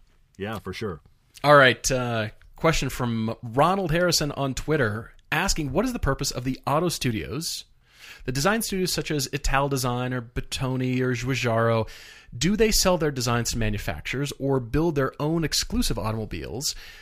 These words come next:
Speaker 2: Yes to all of the above, but their purpose is to help car manufacturers sell cars.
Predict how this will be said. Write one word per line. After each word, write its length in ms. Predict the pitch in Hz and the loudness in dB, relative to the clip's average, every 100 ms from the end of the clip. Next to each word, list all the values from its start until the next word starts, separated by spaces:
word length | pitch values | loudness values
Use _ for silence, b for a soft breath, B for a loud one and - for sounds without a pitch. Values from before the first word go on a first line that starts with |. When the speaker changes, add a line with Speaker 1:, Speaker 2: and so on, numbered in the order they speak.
| B B - - - | B B -20 -20 -12
Speaker 2:
Yes 500 | 131 131 202 247 - | -6 6 6 6 2
to 80 | - | 2
all 160 | 156 151 | 2 2
of 60 | |
the 100 | 127 | 2
above, 500 | 110 123 160 107 104 | 2 4 4 4 0
but 120 | 107 | -2
their 120 | - 123 | 2 2
purpose 460 | - 269 - 113 | 2 2 2 2
is 360 | 117 113 113 - b b - - | 0 0 0 -4 b b -4 4
to 100 | 151 | 4
help 300 | 147 165 - | 4 0 -2
car 200 | 135 135 | 0 2
manufacturers 640 | 117 107 - 104 - 110 | 2 0 0 -2 -2 -2
sell 160 | - 104 | -2 -4
cars. 480 | - - - - | -4 -2 -2 -4